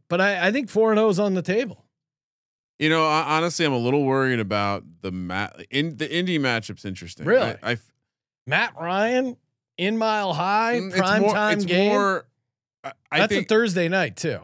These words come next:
Speaker 2: I think there's gonna be some teams, and maybe the Niners are gonna able to, that can, are gonna be able to play bully ball a little bit with this, this Denver defense. So, uh, I'll go three and one. I'll stay, I'll stay high on them, three and one. So we're, we're both at six and two.
Speaker 1: Yep.
Speaker 2: Russ is cooking.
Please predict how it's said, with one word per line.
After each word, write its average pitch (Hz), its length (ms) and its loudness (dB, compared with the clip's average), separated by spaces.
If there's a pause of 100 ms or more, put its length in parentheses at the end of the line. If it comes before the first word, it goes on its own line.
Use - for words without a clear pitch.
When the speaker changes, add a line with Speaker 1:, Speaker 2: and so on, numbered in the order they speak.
(140)
Speaker 2:
I 143 120 -2
think 170 200 -2
there's 151 200 -2
gonna 139 160 0
be 120 180 -2
some 110 220 -8
teams, 95 580 -6
and 95 260 -8
maybe 131 220 -2
the 131 80 -2
Niners 120 380 -4
are 123 40 -10
gonna 123 120 -8
able 120 260 -4
to, 117 360 -8
that 104 260 -6
can, 104 240 -8
are 101 140 -4
gonna 101 160 -4
be 98 80 -4
able 95 120 -4
to 87 80 -10
play 87 180 -8
bully 82 280 -10
ball 71 320 -16 (160)
a 78 60 -16
little 78 180 -12
bit 76 160 -12
with 67 80 -16
this, - 380 -16
this 76 160 -16
Denver 71 320 -16
defense. 69 400 -18
So, 101 160 -10 (280)
uh, 160 260 2
I'll 185 180 2
go 170 140 0
three 101 220 -6
and 78 120 -10
one. 57 120 -14
I'll 101 120 -6
stay, 101 240 -4
I'll 107 140 -4
stay 113 180 -4
high 92 240 -2
on 87 80 -8
them, 85 200 -10
three 107 220 -4
and 98 120 -4
one. 82 280 -8
So 98 180 -6
we're, 104 180 -2
we're 113 180 -2
both 123 280 2
at 139 140 -4
six 143 260 -6
and 123 100 -6
two. 151 280 -4 (240)
Speaker 1:
Yep. 180 220 0 (200)
Speaker 2:
Russ 120 440 -2
is 87 260 -8
cooking. 151 720 -2